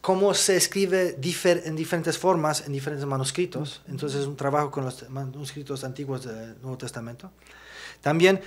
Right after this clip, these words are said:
de dónde viene arameo, que significa reemplazo, sustitución. Muchas veces, ah, un niño moría des-, oh, y su hijo, su hermano, cuando nacía, le decían,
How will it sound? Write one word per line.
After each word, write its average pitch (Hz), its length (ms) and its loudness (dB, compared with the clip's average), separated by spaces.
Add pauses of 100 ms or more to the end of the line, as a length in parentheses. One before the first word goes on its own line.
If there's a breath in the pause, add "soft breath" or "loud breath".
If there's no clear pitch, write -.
(120 loud breath)
de 151 80 4
dónde 175 240 8
viene 170 320 6
arameo, 147 640 4 (180)
que 143 100 -6
significa 139 460 -4 (240 loud breath)
reemplazo, 160 680 6
sustitución. 143 640 -6 (320 loud breath)
Muchas 175 240 4
veces, 175 420 0
ah, 151 340 -2 (540 loud breath)
un 147 240 -2
niño 180 320 4
moría 175 500 4
des-, - 360 -2
oh, 127 440 -2
y 156 220 -4
su 156 220 0
hijo, - 360 -4
su 160 220 2
hermano, 175 560 6
cuando 151 180 -4
nacía, 147 300 0
le 160 140 2
decían, 151 420 -2